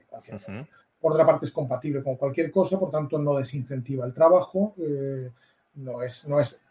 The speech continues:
Speaker 1: te doy esto si no trabajas, sino te doy esto y ya está, ¿no? Eh,
Speaker 2: Ujú.
Speaker 1: y no se lo da a ella, sino se lo da a la gente, ¿no? Bueno, em, van a ser quinientos euros,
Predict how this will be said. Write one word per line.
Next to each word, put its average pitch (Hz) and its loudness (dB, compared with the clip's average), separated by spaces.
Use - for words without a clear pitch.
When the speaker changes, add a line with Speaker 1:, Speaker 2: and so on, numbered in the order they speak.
Speaker 1:
te 160 4
doy 165 10
esto 165 6
si 165 -4
no 147 0
trabajas, 151 6
sino 117 -6
te 123 -14
doy 143 0
esto 190 4
y 170 -8
ya 131 0
está, - -4
¿no? 202 -2
Eh, 139 0
Speaker 2:
Ujú. 139 -8
Speaker 1:
y - -4
no 147 0
se 156 -4
lo 143 2
da 147 6
a 156 6
ella, 165 4
sino 139 -6
se 120 -6
lo 135 6
da 135 10
a 135 4
la - -6
gente, - -14
¿no? - -20
Bueno, - -2
em, 170 4
van 185 6
a 160 2
ser 175 0
quinientos 185 2
euros, 135 0